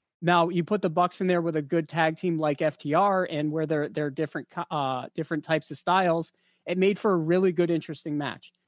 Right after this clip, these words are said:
And there's nothing wrong with that. But I think at some point,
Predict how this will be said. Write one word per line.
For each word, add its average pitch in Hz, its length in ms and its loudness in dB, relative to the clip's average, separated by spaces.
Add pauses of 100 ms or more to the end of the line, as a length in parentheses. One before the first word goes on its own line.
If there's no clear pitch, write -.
(180)
And 160 100 0
there's 175 160 2
nothing 185 280 2
wrong 185 240 2
with 139 100 -4
that. - 220 -14 (520)
But 165 280 4 (160)
I 170 140 2
think 226 260 0
at 220 120 4
some 196 360 2
point, 143 440 0